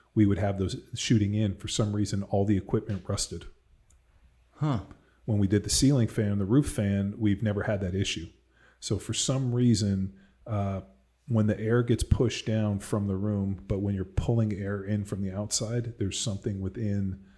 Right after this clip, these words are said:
Speaker 1: I don't know, like, humidity. I, I don't know, uh, exactly why, but when we put those in, everything rusted. All the bars rusted. Everything was rusty. So that's a big issue.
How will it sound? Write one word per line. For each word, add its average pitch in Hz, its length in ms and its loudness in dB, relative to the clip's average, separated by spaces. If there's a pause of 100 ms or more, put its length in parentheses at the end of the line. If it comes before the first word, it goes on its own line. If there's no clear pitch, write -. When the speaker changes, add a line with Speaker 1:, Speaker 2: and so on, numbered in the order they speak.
(500)
Speaker 1:
I 104 120 -2
don't 95 100 -2
know, 95 280 -4
like, 98 180 -2
humidity. 101 600 2
I, 98 180 -4
I 107 40 0
don't 98 160 2
know, 95 320 -4 (120)
uh, 95 540 -6
exactly 98 460 0
why, 98 320 -4
but 95 400 -8
when 98 120 -4
we 95 100 0
put 107 300 2
those 104 280 0
in, 123 280 0 (260)
everything 101 400 0
rusted. 87 460 -6
All - 120 -2
the 98 60 -2
bars 95 380 -2
rusted. 95 440 -6
Everything 95 360 0
was 85 120 -12
rusty. 98 360 -12 (880)
So 95 180 -6
that's 95 160 -4
a 92 40 -8
big 92 200 -6
issue. 95 280 -4